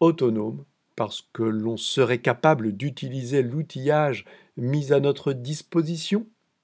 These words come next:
Qu'en est-il de cette étrange ou drôle d'autonomie que l'on confère aux objets ?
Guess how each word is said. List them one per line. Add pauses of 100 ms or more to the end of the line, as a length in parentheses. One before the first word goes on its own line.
(880)
Qu'en
est-il (140)
de
cette
étrange (240)
ou
drôle (280)
d'autonomie (120)
que
l'on
confère
aux
objets ?